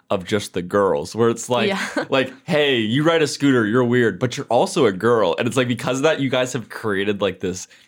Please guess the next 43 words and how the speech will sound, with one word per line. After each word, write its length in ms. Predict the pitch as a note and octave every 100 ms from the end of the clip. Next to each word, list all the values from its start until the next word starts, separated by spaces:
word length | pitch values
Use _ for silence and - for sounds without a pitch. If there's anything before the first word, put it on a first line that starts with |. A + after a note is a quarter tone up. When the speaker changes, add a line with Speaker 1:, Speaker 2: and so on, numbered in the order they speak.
| -
Speaker 1:
this 140 | F#2+
unit. 520 | F2+ F#2 A#2 A#2 F2+ -
Like, 120 | G2
I 80 | G2+
feel 160 | B2
like 140 | A#2 -
all 160 | G2
of 80 | G#2
you 80 | G2+
guys 260 | G2 F#2 F2+
really 340 | F#2+ G2 F#2+
communicate 540 | F2+ F#2 F2+ E2+ F#2
with 140 | D#2+ E2+
each 160 | E2+
other. 240 | E2+ C#2+ F#3+
Speaker 2:
Yeah, 260 | E3+ E3 F3 -
we 100 | F#3
definitely 460 | F3+ F3 F3+ F3 E3
do. 340 | E3+ E3 E3+ -
Speaker 1:
But 120 | D3
when 140 | D#3+ C#3
comp 320 | - G3+ G#3+
days 180 | A#3+ A#3+
comes 300 | F3+ D3+ C#3
around, 500 | A2 G2+ G#2+ B2+ C3+ B3+ -
is 160 | C#3+ C#3
it 80 |
as 120 | - D#4
Speaker 2:
<laughs> 40 |
Speaker 1:
close 280 | - D3 D#3
anymore, 380 | F#3 F#3 F3+ D#3
or 80 | C#3
do 80 | D#3
you 100 | F#3
guys 200 | A3+ A3+
get 180 | E3+ D3+
competitive? 640 | C#3 B2+ B2+ G2 D2 F#2+ - _ C4
Speaker 2:
I 120 | C4+
mean, 480 | C#4 C#4 C#4 C4+ - _ _ _ _ _ _ _ _ _
we 260 | A3 A3+ C4
would 160 | C4+ A#3
never, 720 | G#3+ G3+ F#3+ F#3 F3 D#3+ E3+ _ _ _ _ -
like, 440 | F#3 D3+ D3+